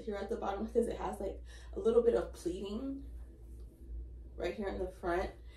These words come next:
It does have an invisible zipper on the side, <laughs> y'all. And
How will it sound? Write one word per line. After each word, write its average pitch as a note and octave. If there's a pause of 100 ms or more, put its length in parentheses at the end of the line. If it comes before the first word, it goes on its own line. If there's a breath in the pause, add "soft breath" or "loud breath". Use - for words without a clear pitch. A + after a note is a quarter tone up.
(180 loud breath)
It -
does G3+
have G#3+
an G#3+
invisible F#3+
zipper F#3
on F3
the E3
side, D3+
<laughs> -
y'all. D#3 (2250 loud breath)
And F#3+